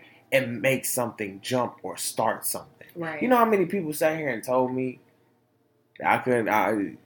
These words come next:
Speaker 1: you know, I wasn't gonna make this happen?
Speaker 2: Mm-hmm.
Speaker 1: This right here. A lot, and you know what? A black woman sat here and said to me, like, like, gave me the, and I will always say, I've been saying this since
Speaker 2: Mm-hmm.
Speaker 1: the, since the d-,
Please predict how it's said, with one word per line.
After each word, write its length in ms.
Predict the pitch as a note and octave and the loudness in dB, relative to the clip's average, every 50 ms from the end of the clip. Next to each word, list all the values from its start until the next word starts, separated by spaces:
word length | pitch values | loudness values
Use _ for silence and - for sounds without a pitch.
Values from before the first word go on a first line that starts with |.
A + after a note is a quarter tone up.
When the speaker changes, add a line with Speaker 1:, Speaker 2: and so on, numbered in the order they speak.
| _ | _
Speaker 1:
you 160 | - A2+ B2 | -2 0 0
know, 100 | A2+ A2+ | 2 4
I 80 | G2+ G2+ | 4 4
wasn't 380 | G#2+ A2+ A#2+ A#2+ A2+ A2 A2 A2 | 4 4 4 2 2 0 0 0
gonna 160 | G#2 G#2 G#2+ | 0 0 0
make 180 | A2 A2 G#2+ | 0 -2 0
this 160 | - A2 G#2+ G2+ | -2 -2 -2 0
happen? 360 | G#2+ G#2+ A2+ A2+ - A#2+ - - _ _ | 0 0 -2 -2 -6 -12 -20 -20 _ _
Speaker 2:
Mm-hmm. 340 | G3+ F#3+ F3+ F3 E3 D#3+ E3 E3+ - _ _ _ _ _ _ _ _ _ _ _ _ _ _ _ _ - | -8 -6 -6 -6 -6 -8 -10 -16 -20 _ _ _ _ _ _ _ _ _ _ _ _ _ _ _ _ -6
Speaker 1:
This 280 | G#2+ A2 A#2+ B2+ B2 B2 | 0 2 4 4 4 6
right 240 | B2 A#2+ A#2+ A#2+ | 6 6 6 6
here. 320 | A#2+ A#2+ B2 B2 A#2+ B2 - _ _ _ _ _ _ _ _ _ | 4 2 0 -2 -4 -6 -10 _ _ _ _ _ _ _ _ _
A 80 | - G3 | 8 10
lot, 200 | G#3+ A#3+ - - | 10 10 8 8
and 140 | A3+ A#3 A#3+ | 8 6 6
you 80 | B3 B3+ | 6 4
know 240 | B3 B3+ B3 A#3 A#3 | 4 4 4 4 4
what? 360 | A#3+ B3 B3 A#3+ - - - _ _ _ _ _ _ _ _ E3+ | 4 4 2 2 0 -4 -8 _ _ _ _ _ _ _ _ 0
A 40 | |
black 480 | E3 C#3 D#3+ F3 G3 G#3 A3 G#3+ G#3+ - | 0 2 2 4 6 6 6 6 4 2
woman 300 | F3 F#3 F3 E3 D#3+ D3+ | 0 0 0 2 0 0
sat 220 | C#3+ - D3+ D3 | 0 0 0 2
here 280 | D3 D3 C#3 C#3 C3 F#2+ | 2 2 2 0 0 0
and 160 | G#2+ B2 B2 | -2 -2 -4
said 480 | A#2+ - - - C#3 D#3 F3 F3 D3 - | -6 -8 -8 -4 -2 0 0 0 0 -4
to 120 | - D3+ D#3 | -6 -6 -2
me, 460 | D3+ D3+ D#3 D#3+ E3 F3 E3+ C#3 A#2 A#2 | -2 0 0 2 2 2 0 0 2 2
like, 300 | C3+ A#2 A#2+ A#2 - C#3+ | 2 2 2 0 -2 0
like, 240 | D3+ D3+ D3+ D3 C#3 | 2 2 2 2 4
gave 320 | D#3+ F3+ G3+ G#3 G#3 G3+ | 6 8 8 8 6 4
me 180 | G3 G#3 G#3 F#3 | 0 -2 -2 -2
the, 220 | E3+ - - - | -4 -6 -4 -2
and 140 | - G#3 A#3 | 0 0 2
I 80 | B3+ B3+ | 2 0
will 160 | - A#2 - | 0 0 -2
always 380 | - - - - - - - | -2 -4 -4 -4 -4 -6 -8
say, 120 | - - B2+ | -8 -8 -8
I've 140 | - - - | -8 -8 -6
been 100 | - - | -6 -6
saying 300 | - - - - - - | -4 -4 -4 -4 -4 -4
this 240 | - - - - | -4 -4 -4 -4
since 200 | - G3+ G3 G#3+ | -4 -4 -4 -4
Speaker 2:
Mm-hmm. 100 | A#3+ C#4 | -6 -6
Speaker 1:
the, 120 | E4 G4 - - | -8 -8 -8 -6
since 240 | - - D#4 A3 | -6 -6 -6 -6
the 120 | - - D3 C3+ A2+ - _ - | -4 -4 -4 -4 -6 -8 _ -12
d-, 80 | - | -12